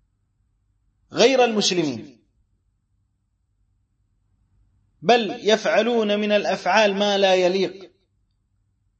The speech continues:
إلا بالبهائم، ليس لشيء إلا تقليدا أدى إلى انهدام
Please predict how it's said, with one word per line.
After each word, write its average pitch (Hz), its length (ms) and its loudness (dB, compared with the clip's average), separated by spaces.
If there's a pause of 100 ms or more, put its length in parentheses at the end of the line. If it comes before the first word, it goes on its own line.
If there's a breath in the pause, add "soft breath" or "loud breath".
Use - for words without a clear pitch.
(380)
إلا 208 300 2
بالبهائم، 165 920 0 (1000)
ليس 262 320 -2
لشيء 214 680 -4 (1500)
إلا 214 320 2
تقليدا 190 880 -4 (1200)
أدى 190 380 2
إلى 190 260 -2
انهدام 180 920 -4